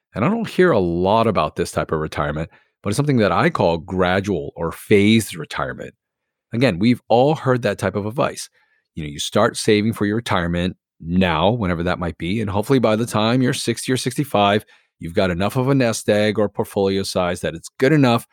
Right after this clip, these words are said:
to quit working. If you're lucky, you know, you're in some good years with the stock market or whatever it might be, then maybe you're able to fire or retire early. Now,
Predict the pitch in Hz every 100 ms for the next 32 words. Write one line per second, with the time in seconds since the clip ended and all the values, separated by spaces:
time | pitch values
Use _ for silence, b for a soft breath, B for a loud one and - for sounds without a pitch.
0 | b b - - - 90 87 - 73 69
1 | 69 78 90 127 - 135 127 b b b
2 | 98 95 85 85 - 101 113 127 120 117
3 | 107 110 107 - 113 110 107 104 - 101
4 | 92 95 104 98 101 - 90 92 b b
5 | b _ 87 87 85 78 85 92 98 87
6 | 90 92 - - - 95 85 69 - 82
7 | 80 80 90 87 - 87 80 131 - _
8 | _ _ _ - 82 82